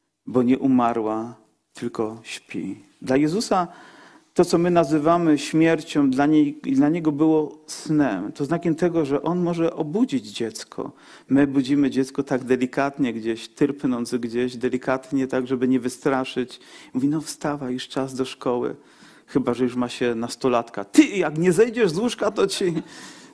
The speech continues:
To, to prawdopodobnie w ten sposób robimy, ale, ale delikatnie to robimy w zależności od sytuacji, od okoliczności, żeby, żeby obudzić. Jezus, wiemy, że chwycił za rękę, ale chcę podkreślić,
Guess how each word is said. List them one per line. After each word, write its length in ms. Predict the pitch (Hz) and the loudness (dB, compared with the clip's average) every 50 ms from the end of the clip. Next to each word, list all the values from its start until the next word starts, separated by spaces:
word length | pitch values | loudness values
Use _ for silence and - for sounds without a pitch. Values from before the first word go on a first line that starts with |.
| _ - | _ 0
To, 120 | 151 - | 0 0
to 260 | - - - - 147 | 0 -6 -8 -10 -10
prawdopodobnie 1040 | 139 - 180 156 147 147 139 156 143 - - 147 131 143 147 143 143 143 147 147 151 147 - - - - | -2 2 2 2 2 2 -2 -2 -2 0 0 4 4 4 4 4 2 4 4 2 2 -2 -10 -20 -20 -20
w 60 | - | -18
ten 200 | - - 156 151 | 2 4 4 4
sposób 420 | 147 - - 151 143 - - 135 143 | 4 2 -2 -2 -2 -2 -4 -2 0
robimy, 540 | 139 131 123 131 127 123 120 120 120 131 143 - - - - - _ | 0 0 2 2 0 2 0 0 -2 -6 -8 -10 -20 -20 -20 -18 _
ale, 340 | - 123 139 147 151 160 - - | -2 0 2 2 0 0 -4 -6
ale 220 | - 156 156 160 | -4 -2 -2 0
delikatnie 720 | 147 170 160 156 170 - - 202 214 214 - - 151 127 | 0 0 0 0 -2 -2 -2 -4 -4 -4 -2 -2 -2 -2
to 140 | - - 139 | 0 0 0
robimy 360 | 127 127 123 139 139 151 151 | 0 2 2 2 2 4 2
w 60 | 143 131 | 0 2
zależności 640 | 139 139 135 143 135 139 147 143 147 147 - - 151 | 0 2 2 2 2 4 2 2 2 2 -2 -4 -4
od 120 | 139 - | -2 -2
sytuacji, 800 | - - 135 127 - 139 131 135 127 131 139 - - - - 135 | -4 -6 -6 0 2 2 4 4 4 2 0 -4 -6 -2 0 0
od 160 | 127 120 123 | 0 0 -4
okoliczności, 1040 | 127 - - 135 123 127 123 - - - 131 127 123 123 - - - - 127 127 - - - - - - - - | -6 -2 -2 -2 -2 -2 -4 -2 0 0 0 0 0 -4 -8 -10 -4 -4 -4 -4 -6 -14 -20 -20 -20 -20 -8 0
żeby, 260 | 123 127 123 110 - | 0 0 0 0 0
żeby 260 | 131 139 120 127 - | 0 0 0 2 0
obudzić. 580 | - 120 117 120 127 127 127 120 120 117 - 131 | 0 -2 0 0 0 0 0 -4 -8 -4 2 2
Jezus, 300 | 135 131 131 131 120 120 | 2 2 2 -4 -4 0
wiemy, 320 | 120 131 135 139 147 135 | 2 2 4 4 2 2
że 140 | 120 123 120 | 0 -4 -6
chwycił 420 | - - - 143 139 - 139 127 | -6 -2 -4 -2 -2 0 -4 -4
za 160 | 120 131 123 | -2 -2 -2
rękę, 400 | 117 123 120 120 120 - 123 120 120 - - - - - - - | -2 -2 -4 -4 -6 -6 -10 -10 -10 -16 -20 -20 -20 -20 -10 -4
ale 140 | 120 135 | -4 -4
chcę 260 | 143 - - 208 196 - | -2 0 0 0 0 0
podkreślić, 800 | - - 180 - - - 180 170 175 175 - - 131 123 - | -2 -8 -8 -8 -4 -2 -2 -2 -2 -2 -4 -4 -4 -4 -6